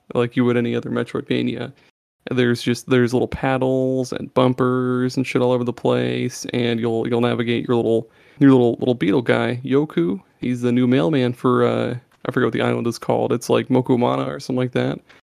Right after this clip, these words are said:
And, yeah, you gotta get him around to deliver mail and flip him up with flippers, and he'll go through little tunnels and collect little, little bits of fruit, and, like, and he'll unlock different abilities, like, uh, you get a vacuum that you use to, to suck up explosive slugs, or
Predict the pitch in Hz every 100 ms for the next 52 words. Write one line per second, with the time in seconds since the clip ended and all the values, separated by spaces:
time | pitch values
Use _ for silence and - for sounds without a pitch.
0 | _ _ - 123 117 - - - _ _
1 | _ _ - 151 127 123 135 127 123 143
2 | 139 139 139 143 131 131 143 143 143 139
3 | 120 - - _ _ _ - 139 135 131
4 | 127 147 143 139 139 143 135 131 123 131
5 | 139 123 120 - 139 131 131 127 127 131
6 | 131 127 123 139 123 131 131 - 139 135
7 | 135 131 120 117 120 117 - _ _ _
8 | _ _ _ - 123 123 120 120 117 117
9 | 123 123 117 120 117 117 117 117 120 117
10 | - 120 117 113 123 120 120 117 117 123
11 | 123 127 131 127 123 120 123 - 123 -
12 | - 131 - 123 127 120 - - 123 -
13 | - - 120 123 123 123 123 120 113 -
14 | 117 110 110 113 110